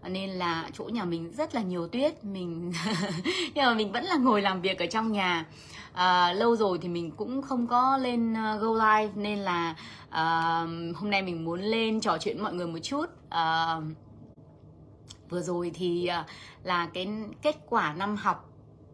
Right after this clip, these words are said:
ờ, của bé bé nhà mình, ờ, nên là mình muốn lên đây chia sẻ với mọi người, ờ, kết quả <laughs> học tập của hai bé nhà mình và, và cái cách mà hai vợ chồng mình nói chuyện với các con,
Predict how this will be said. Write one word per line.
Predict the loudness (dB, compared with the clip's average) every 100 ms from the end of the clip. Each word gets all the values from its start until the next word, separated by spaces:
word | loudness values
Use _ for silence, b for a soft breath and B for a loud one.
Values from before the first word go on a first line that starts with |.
| -8
ờ, | -6 -4 -6 -8
của | -8
bé | -6 -4
bé | -2 0
nhà | 0 0
mình, | 0 0 -2 -8 B B B
ờ, | -4 -2 -2 -2
nên | -4 -2
là | -2
mình | -2 -4
muốn | -2
lên | 0 2
đây | 2
chia | 0
sẻ | -2 0 0
với | -2
mọi | -2 -2
người, | -2 0 0 0 -2 -8 B B B
ờ, | 2 4 4 4 0 -6 -4
kết | -4 2
quả | 2
<laughs> | 4
học | 2 4
tập | 2 0 -6
của | -6 -4
hai | -2 0 0
bé | 2 2 4
nhà | 2
mình | 2 0 -2 -4 -10 B B B
và, | -2 0 2 0 -4 -8 B -16
và | -8 -2 0 0 -4 -6
cái | -6
cách | -2 -2 -2
mà | 0 2 2 0 -2 -4
hai | -2 -2
vợ | -2
chồng | -4 -4 -2
mình | -4
nói | -4 -4
chuyện | -6
với | -2
các | -2 4
con, | 4 6 2